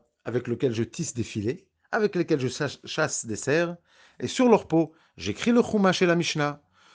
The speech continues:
J'enseigne le Chumash à cinq enfants et la Mishnah à cinq autres,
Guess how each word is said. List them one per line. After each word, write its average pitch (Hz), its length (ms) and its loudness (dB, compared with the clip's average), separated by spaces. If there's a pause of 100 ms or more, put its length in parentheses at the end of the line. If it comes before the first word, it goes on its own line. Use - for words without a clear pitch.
(300)
J'enseigne 175 480 2
le 160 320 2
Chumash 147 480 -2
à 110 60 -6
cinq - 300 -6
enfants 113 480 -4 (100)
et 139 80 0
la 131 80 2
Mishnah 110 280 -4
à 92 60 -6
cinq - 280 -10
autres, 202 380 -8